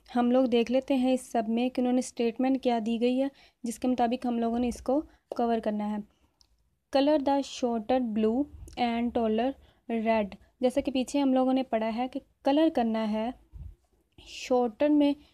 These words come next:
ब्लू, छोटे वाले में ब्लू, and taller red, और जो लंबे वाला है उसके अंदर हम लोगों ने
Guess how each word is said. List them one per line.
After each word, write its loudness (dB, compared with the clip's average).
ब्लू, 2
छोटे 0
वाले 4
में 4
ब्लू, 2
and -2
taller 2
red, 0
और -6
जो 2
लंबे 2
वाला 4
है 0
उसके -6
अंदर -2
हम -4
लोगों -2
ने -2